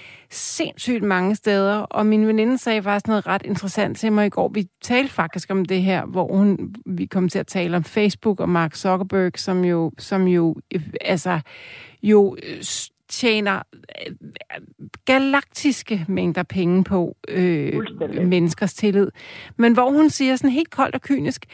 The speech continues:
Speaker 1: "Jeg vil sgu hellere have, at mine data ligger i Apple."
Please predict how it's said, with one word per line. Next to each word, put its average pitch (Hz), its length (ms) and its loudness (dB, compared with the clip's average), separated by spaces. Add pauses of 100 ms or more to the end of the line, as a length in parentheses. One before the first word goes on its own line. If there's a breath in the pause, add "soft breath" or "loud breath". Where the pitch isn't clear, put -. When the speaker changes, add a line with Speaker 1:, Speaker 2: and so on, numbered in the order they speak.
(280 loud breath)
Speaker 1:
"Jeg 214 180 4
vil 220 80 -2
sgu 247 180 0
hellere 285 400 0
have, 226 400 -2
at 202 60 2
mine 190 300 4
data 175 380 -2
ligger 185 280 -2
i 165 180 0
Apple." 214 340 0